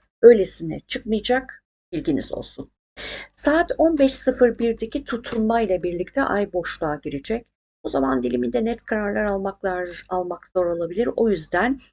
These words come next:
on yedi sıfır dokuzda Ay Balık burcuna geçene kadar belirsizlik hissinde olabilirsiniz. Ee, çok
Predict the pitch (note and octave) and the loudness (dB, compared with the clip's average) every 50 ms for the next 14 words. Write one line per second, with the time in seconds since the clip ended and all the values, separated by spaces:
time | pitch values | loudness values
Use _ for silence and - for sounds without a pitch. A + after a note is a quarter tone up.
0 | _ _ _ _ _ - C#4 D#4+ F4+ E4 C4 G#3 F3+ G3+ A3+ A3+ - - - A3+ | _ _ _ _ _ -2 0 0 2 2 2 2 2 0 -2 -2 -4 -8 -8 -8
1 | - - F#3+ F3+ E3+ D3+ - - D#3+ D#3 - - D3+ D3 - _ E3+ F#3 G#3 G#3 | -4 -2 -2 0 0 -2 -2 -2 -4 -4 -2 -8 -10 -10 -8 _ -2 -2 -2 -2
2 | - - _ F3 F#3 G3 G#3+ A#3 A#3+ A#3 A3 - E3+ E3 F#3 F#3+ - - E3 D#3+ | -4 -6 _ 0 2 2 2 2 0 -2 -2 -2 -2 -2 -2 -2 -4 -8 -10 -8
3 | - - - C3+ - - - G#3 - B3+ A3+ A#3+ A#3+ B3 A#3 A3 A3+ A#3 B3 B3 | -8 -8 -8 -8 -6 -6 -6 -4 -2 -2 -2 -2 -2 -2 -2 0 2 0 0 -2
4 | - - - _ _ _ _ G#3+ G3 F3+ F3+ F3+ - - D#3+ E3 E3+ - - - | -6 -18 -20 _ _ _ _ 0 0 0 -2 -2 -6 -10 -8 -10 -10 -10 -10 -12
5 | - - - _ _ _ _ - D#3+ - - - D3+ C#3+ - - - - - F3 | -12 -12 -12 _ _ _ _ -12 -12 -12 -6 -6 -4 -4 -4 -6 -8 -4 -2 -2
6 | G3+ G#3+ A3 G#3+ A#3 A#3+ A#3 - - B3 A#3 B3 B3 B3 - _ _ _ _ _ | -2 -2 -2 -2 -2 -4 -4 -4 -4 -2 -2 -2 -4 -6 -12 _ _ _ _ _
7 | _ _ _ - - - B1 - - - _ _ _ - E4+ E4 | _ _ _ -4 -2 -2 -2 -4 -6 -10 _ _ _ -4 -4 -4